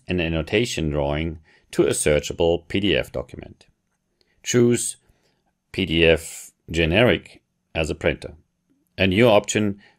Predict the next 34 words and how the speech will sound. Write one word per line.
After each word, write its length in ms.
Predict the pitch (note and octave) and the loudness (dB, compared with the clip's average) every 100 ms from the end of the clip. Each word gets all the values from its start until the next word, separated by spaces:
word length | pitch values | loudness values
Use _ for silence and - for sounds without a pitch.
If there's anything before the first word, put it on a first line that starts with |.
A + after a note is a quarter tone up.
| _ | _
searchable 600 | - - G2+ A2 - D2 | -14 0 2 2 -2 -4
text, 440 | - - - - - - | 0 -2 -4 -16 -20 -12
becomes 500 | E2+ D#2 C#2+ C#2 - | -10 -6 -6 -6 -8
available. 560 | F2 D2 C2 - - _ _ _ _ | -4 -4 -6 -10 -16 _ _ _ _
When 280 | - E2 C#2 | -4 -2 -2
you 160 | C2+ B1 | -4 -8
check 380 | - D2+ D2+ | -4 -2 -2
searchable 440 | - G2+ G2 - A2 | -2 0 0 0 2
text, 380 | D3 D#3 - - _ _ _ _ - | 4 2 -2 -16 _ _ _ _ -16
additional 500 | - F#2+ G#2+ A2 G#2+ | -2 0 2 0 -2
information 600 | D#2+ D#2+ D2 C#2 D2 F2 | -4 -4 -4 -4 -4 -6
is 120 | F2 | -8
being 280 | - D#2+ C#2+ | -4 -4 -2
written 320 | C2+ E2+ F2+ | 0 0 -2
to 120 | - D2+ | -6 -6
the 100 | C#2+ | -6
P 140 | D#2 | -8
D 160 | C#2+ C2+ | -4 -4
F 160 | C#2 | -2
document 540 | F2+ F2+ - A#2 D3+ - _ - _ _ | -2 -2 -2 -4 -4 -8 _ -20 _ _
that 180 | - D2 | -4 -4
enables 680 | G#1+ C#2 E2+ G#2 A#2 B2 - - | -4 -6 0 2 2 0 -4 -10
searching 520 | - F2 E2+ - F#2+ | -4 -2 -2 -2 -4
the 80 | F#2 | -4
P 180 | F2+ | -4
D 160 | E2+ E2 | -2 0
F 240 | D#2+ D#2+ - | 0 -2 -16
for 320 | - E2 D2+ | -14 -6 -6
text 500 | - - F#2 - - | -4 -4 -4 -6 -14
and 160 | - A#2 | -10 -4
dimensions 680 | A#2 A2+ C#2+ - D2 D#2 - | -2 -2 -4 -8 -10 -10 -12
on 120 | - | -14
the 80 | D2 | -14
drawing. 380 | D#2 D#2 C2 A#1 | -8 -6 -8 -12